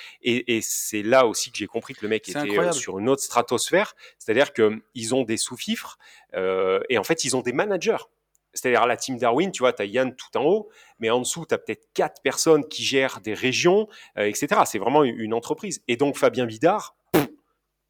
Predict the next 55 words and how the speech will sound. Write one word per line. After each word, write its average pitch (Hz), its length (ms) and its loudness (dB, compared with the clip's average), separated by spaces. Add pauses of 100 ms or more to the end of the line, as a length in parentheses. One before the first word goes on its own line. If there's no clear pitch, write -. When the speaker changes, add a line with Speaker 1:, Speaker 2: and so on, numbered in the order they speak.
(200)
Speaker 1:
au - 60 -14
final, 147 260 0
Speaker 2:
Mm. 151 60 -10
Speaker 1:
personne, 143 400 0
euh, 110 300 2
enfin, 107 280 2
Yann 110 220 -2
Darwin, 123 280 2
il 131 60 -4
m'a 110 100 -2
dit, « 123 140 -8
Moi, 120 200 0
je - 180 -14
m'en 107 100 -2
occupe 110 240 -8
même - 160 2
Speaker 2:
Ouais. 185 60 -6
Speaker 1:
pas, - 240 -2
euh, 95 240 0
donc 104 180 -6
merci 139 380 -2
de, 123 160 2
merci 113 260 -2
du 110 80 -16
message, 170 400 -2 (380)
mais 107 240 -4
on 170 60 -4
Speaker 2:
Ouais, 175 40 0
Speaker 1:
va 185 160 4
Speaker 2:
mais 135 60 4
Speaker 1:
faire 113 160 -8
ce - 80 -6
Speaker 2:
c'est - 80 -10
Speaker 1:
qu'il - 40 -12
Speaker 2:
pas - 60 -2
Speaker 1:
faut, 180 80 6
Speaker 2:
qui, 175 80 0
Speaker 1:
mais, 107 120 4
Speaker 2:
c'est 101 60 4
Speaker 1:
euh, 101 40 2
Speaker 2:
pas 107 60 2
Speaker 1:
c'est 127 120 0
Speaker 2:
qui 165 60 4
Speaker 1:
pas 170 60 8
moi 151 100 6
Speaker 2:
c'est, - 20 2
Speaker 1:
qui 139 120 -4
vais - 20 4
Speaker 2:
quoi. - 60 -8
Speaker 1:
le - 40 -8
Speaker 2:
Il - 40 -10
va 127 60 0
Speaker 1:
faire. » - 80 -12
Speaker 2:
faire 110 160 -8
monter. 120 520 -8